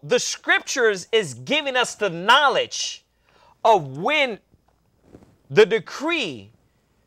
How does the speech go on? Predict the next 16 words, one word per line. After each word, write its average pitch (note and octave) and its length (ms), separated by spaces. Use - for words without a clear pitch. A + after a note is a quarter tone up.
is G3+ 240
close. - 960
The A3 120
scriptures D4 440
is B3 180
telling B3 400
us. - 360
That's B3+ 260
why A#3+ 180
it G#3 80
said A#3+ 260
in G#3 100
Second A3 380
Esdras, G#3 540
the A3 220
endings, F4+ 840